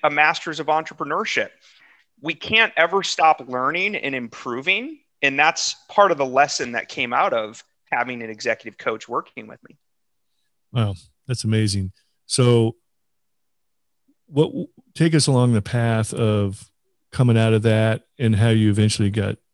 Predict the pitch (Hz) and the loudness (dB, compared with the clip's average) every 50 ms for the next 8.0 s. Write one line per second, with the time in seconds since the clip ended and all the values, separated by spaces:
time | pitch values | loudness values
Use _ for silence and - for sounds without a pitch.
0 | _ - 123 113 - - - - 113 104 104 104 104 98 104 98 98 98 101 101 | _ -8 -8 -6 -4 -4 -2 0 2 2 4 4 2 2 2 0 0 0 -2 0
1 | 101 101 101 101 101 101 98 98 - 113 104 95 95 98 104 101 98 95 95 - | 0 0 2 2 2 0 0 -2 -2 -2 -2 -2 -2 0 0 0 0 0 -2 -2
2 | 104 98 98 95 92 - 101 98 98 - - 95 92 92 92 95 - _ _ _ | -2 0 0 0 -2 0 0 0 0 0 -2 -4 -4 -6 -8 -12 -14 _ _ _
3 | _ _ _ _ _ _ _ _ _ _ _ _ - - - - 120 113 110 107 | _ _ _ _ _ _ _ _ _ _ _ _ -18 -16 -12 -6 -4 -4 -4 -4
4 | 104 101 - - - - - 139 131 127 127 127 - _ _ _ _ _ _ _ | -4 -8 -12 -14 -8 -2 0 0 0 0 -2 -6 -10 _ _ _ _ _ _ _
5 | _ _ _ _ - - - - 143 151 156 160 160 151 151 160 185 214 233 202 | _ _ _ _ -10 -10 -6 0 0 0 2 2 0 0 0 -2 -2 0 0 0
6 | 165 139 135 139 131 120 - - - - _ _ _ _ _ _ _ _ - 151 | 0 0 0 0 0 0 -2 -6 -6 -8 _ _ _ _ _ _ _ _ -8 -8
7 | 139 131 117 - - - 160 151 156 175 151 165 165 160 151 151 147 139 - | -8 -8 -8 -12 -4 0 2 2 2 2 0 0 0 2 2 0 -2 -4 -6